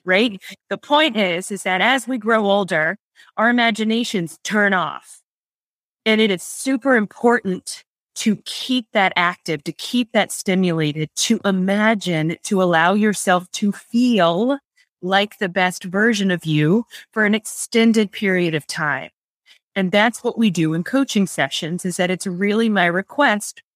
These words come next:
when we're together that you allow yourself to feel that, because in essence, what you're doing, right? It's like, if you want to listen to a radio station to hear the music, you have to tune in.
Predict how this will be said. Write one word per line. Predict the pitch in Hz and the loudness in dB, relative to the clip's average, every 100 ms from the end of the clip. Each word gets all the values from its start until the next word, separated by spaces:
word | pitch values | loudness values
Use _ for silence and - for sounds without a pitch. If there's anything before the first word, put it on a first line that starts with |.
| _ | _
when | 185 180 | 0 0
we're | 180 180 | 2 0
together | 175 202 214 285 180 147 170 - - - - | -2 -2 2 2 2 0 -4 -8 -16 -18 -20
that | - | -8
you | 185 190 | -4 -2
allow | 208 196 196 240 | 0 2 4 4
yourself | 240 202 - 190 170 - | 2 0 0 0 -2 -4
to | - | -6
feel | 190 - 285 311 359 | -6 -6 -2 2 2
that, | 220 135 151 - | 2 -2 -2 -6
because | 196 - 196 | -8 -6 -4
in | 208 - | -6 -2
essence, | 277 320 233 214 - | -2 0 0 0 -2
what | 175 | -4
you're | 208 | -4
doing, | 190 302 233 160 160 | 0 2 2 2 0
right? | 180 220 | 0 0
It's | 214 - | -2 -2
like, | 220 196 - - _ - | -4 -4 -14 -20 _ -6
if | |
you | 226 | 0
want | 247 294 | 2 2
to | 269 | 2
listen | 254 - 226 | 0 0 -2
to | 233 | 0
a | 214 | 0
radio | 220 262 254 208 | 4 4 4 2
station | - 196 190 208 | 0 -2 -2 -4
to | |
hear | 202 208 | -4 -4
the | 180 | -4
music, | 185 233 233 202 - | 0 2 2 -2 -6
you | 202 - | -8 -4
have | 196 - | -4 -4
to | - | -14
tune | - 190 170 | -6 -2 0
in. | 143 123 | 0 -4